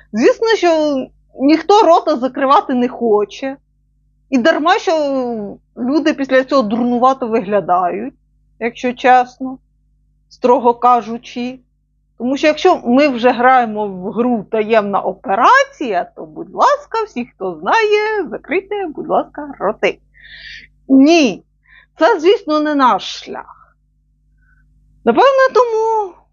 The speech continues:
було вирішено застосувати З С У.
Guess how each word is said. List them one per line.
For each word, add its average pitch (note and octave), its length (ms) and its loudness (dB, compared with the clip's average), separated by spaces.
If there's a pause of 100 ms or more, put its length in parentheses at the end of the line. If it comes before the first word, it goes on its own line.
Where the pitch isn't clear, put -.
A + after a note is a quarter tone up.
було E4 800 4
вирішено G4+ 840 0
застосувати C#4 840 -2
З A3+ 100 -4
С B3+ 360 2
У. F#3+ 160 -6